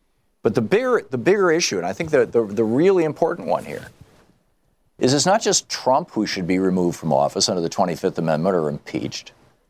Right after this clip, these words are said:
It's the entire Republican Party and the billionaires who own them.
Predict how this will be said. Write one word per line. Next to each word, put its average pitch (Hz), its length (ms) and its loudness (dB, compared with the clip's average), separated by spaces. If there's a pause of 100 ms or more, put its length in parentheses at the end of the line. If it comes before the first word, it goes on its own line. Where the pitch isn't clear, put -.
(300)
It's - 160 -2
the 156 100 4
entire 156 540 -2
Republican 123 640 -2
Party 98 380 -4
and 117 160 0
the 120 60 2
billionaires 131 840 2 (240)
who 147 160 0
own 165 320 0
them. 92 380 0